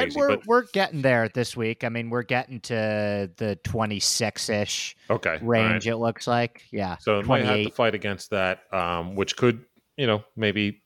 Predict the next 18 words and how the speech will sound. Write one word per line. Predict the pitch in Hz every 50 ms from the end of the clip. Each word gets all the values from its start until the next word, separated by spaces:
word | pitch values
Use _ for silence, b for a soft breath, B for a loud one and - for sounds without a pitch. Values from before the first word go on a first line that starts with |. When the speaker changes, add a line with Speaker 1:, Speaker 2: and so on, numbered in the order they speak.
| - -
Speaker 1:
influence | 135 113 - 113 113 107 101 -
the | - 120
way | 101 107 104 98
people | - 113 104 - 98 85
go | 110 113 107
here. | 95 95 92
The | - 95
course | - - 196 214 196 156 -
is | 135 101 101
Royal | 127 180 202 190 147
Saint | - - 139 127 110 85
George's | 98 113 123 123 104 104 92 78 90
in | 95 92 90 92 -
Sandwich, | - - - - 156 175 190 180 139 113 104 - -
England. | 127 123 143 165 131 90 73 69 -
Sandwich, | - - - 147 202 254 247 139 78 71 - -
England. | 117 170 185 110 80 65 - _ _ _ _ _ _
Speaker 2:
Yeah. | - - - - 165